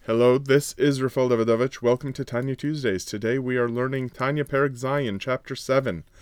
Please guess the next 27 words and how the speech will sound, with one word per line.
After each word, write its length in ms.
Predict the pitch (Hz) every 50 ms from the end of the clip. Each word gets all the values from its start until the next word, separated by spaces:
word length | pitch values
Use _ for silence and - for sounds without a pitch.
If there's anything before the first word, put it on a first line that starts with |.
| - - - - _ -
Let's 300 | - 113 131 131 - -
recap. 520 | 139 139 143 - - - 131 139 139 - - - - - - - - _ - - - - -
This 220 | - 127 127 -
book 280 | - - - 139 147 -
that 120 | - 139 131
we 140 | 127 131 131
are 100 | 127 120
learning, 480 | 123 131 139 147 160 170 180 180 175 - - -
while 200 | - 120 117 117
called 380 | - - - 139 135 127 - -
Tanya, 520 | - - 127 131 139 156 170 190 214 220 - - - - - - _ -
was 140 | 120 110 113 -
actually 400 | 135 156 160 - - 160 139 127
called 300 | - 143 139 139 139 135
the 60 | 120
Sefer 380 | - - - 151 160 - -
Shel 240 | 156 - - 165 156
Beinonim, 600 | 143 120 127 139 147 147 135 120 107 92 87 80 - _ _ _ - - - - _ -
the 80 | 113 107
Book 260 | 101 123 165 165 -
of 160 | 139 143 131
the 180 | 120 135 135 -
In-Betweeners. 920 | 143 156 156 147 139 - - - 147 143 143 131 110 95 87 80 - -
What 160 | 120 131 139
is 120 | 160 151 135
an 160 | 139 127 123
In-Betweener? 840 | - 139 135 131 120 127 - - - - 135 143 170 180 196 208 202